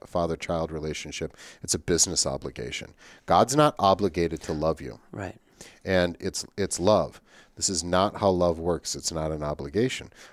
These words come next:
Speaker 1: Otherwise, it wouldn't be love anymore. It would be a business agreement. And so the, the prodigal son still screws up. He still wants to have a business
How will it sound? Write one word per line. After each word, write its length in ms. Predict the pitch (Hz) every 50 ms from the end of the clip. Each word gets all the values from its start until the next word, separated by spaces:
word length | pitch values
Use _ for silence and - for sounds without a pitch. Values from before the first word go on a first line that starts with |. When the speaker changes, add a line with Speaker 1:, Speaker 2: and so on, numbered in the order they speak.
| - _
Speaker 1:
Otherwise, 320 | 90 92 92 90 87 80 82
it 20 |
wouldn't 220 | 82 87 78 76
be 100 | 76 80
love 260 | 76 78 90 107 110 90
anymore. 400 | 80 78 78 76 78 78 78 80
It 60 | 78 76
would 140 | 76 76
be 120 | 73 71 69
a 60 | 69
business 440 | 76 - 95 95 - - 78 - -
agreement. 400 | - - - 76 73 73 73 - - - - - _ _
And 160 | - 92 90
so 300 | - - 104 98 92 - _ - - - _ _
the, 280 | - 95 92 90 87 - -
the 320 | - 90 95 85 85 80 -
prodigal 440 | - - 127 139 147 127 - 98 87
son 380 | - - 107 98 92 85 82 -
still 340 | - - - - 117 120 131
screws 380 | - - - - 92 90 - 107
up. 180 | 117 120 -
He 140 | - 87 85
still 280 | - - - - 101 101
wants 280 | 101 95 90 85 - -
to 120 | - 85
have 240 | 76 76 87 87 85
a 80 | 82 76
business 580 | - - 87 87 - - 95 90 82 - -